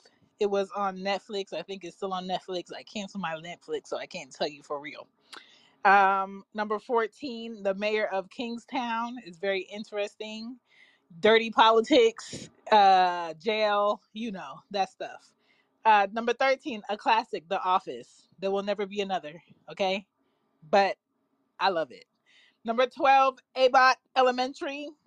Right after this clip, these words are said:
They have another season coming, and, um, I'm going to enjoy it. I like to watch that when my kids are asleep. Number eleven, Shameless. I think there's nine seasons of Shameless,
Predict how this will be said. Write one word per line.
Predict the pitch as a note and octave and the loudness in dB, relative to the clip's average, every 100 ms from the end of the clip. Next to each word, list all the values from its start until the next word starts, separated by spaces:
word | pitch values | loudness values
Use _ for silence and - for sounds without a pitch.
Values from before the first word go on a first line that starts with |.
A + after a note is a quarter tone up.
| _ - | _ -10
They | G#3 | -4
have | A#3 A3+ | -2 -2
another | A3+ A3+ A3+ | -2 -4 -6
season | C4+ A#3+ A3+ | -8 -8 -8
coming, | A3+ B3+ B3+ D#4 _ _ _ _ _ - | -4 -6 -6 -14 _ _ _ _ _ -12
and, | A3 A3+ A3+ | -8 -6 -4
um, | A3 A3 A3 A3 G#3+ A3 | -2 -2 -2 -4 -6 -8
I'm | A#3 | -6
going | A3+ A3+ | -2 -2
to | - A3 | -4 -8
enjoy | A3+ A#3 A3+ | -8 -6 -4
it. | A3+ B3 - _ _ - | -2 -4 -6 _ _ -6
I | G3+ | -4
like | G#3 | -4
to | - | -4
watch | G#3 G3+ - | -4 -4 -4
that | G#3+ | -8
when | G3 G3 | -8 -10
my | F3 | -12
kids | E3+ A3 F3 | -12 -12 -8
are | F3+ | -8
asleep. | - - G3+ G#3+ A3+ _ _ _ - - _ _ - | -8 -12 -8 -6 -8 _ _ _ -20 -20 _ _ -14
Number | F#3+ G#3+ A3+ A3+ A3 A3 G#3+ G#3+ G#3 - | -2 0 0 2 4 4 2 0 -4 -6
eleven, | G#3+ G#3 G#3 A3 A3+ B3+ | -6 -4 -2 -2 -6 -8
Shameless. | - A#3 A#3+ B3+ C4+ D4+ _ _ _ - | -6 -6 -6 -6 -6 -8 _ _ _ -8
I | |
think | A#3 D#4 A#3 | -6 -6 -2
there's | A3+ A3 G3+ - _ _ _ _ _ _ - G3 | 0 0 -4 -12 _ _ _ _ _ _ -20 -12
nine | F3+ G3 A#3 D4+ | -8 -4 -4 -4
seasons | - E4+ E4+ F#4+ G#4 D#4+ | -6 -4 -2 -2 0 0
of | G4+ | 0
Shameless, | - G#4+ A4+ A#4+ B4+ - _ | -2 -6 -6 -8 -8 -12 _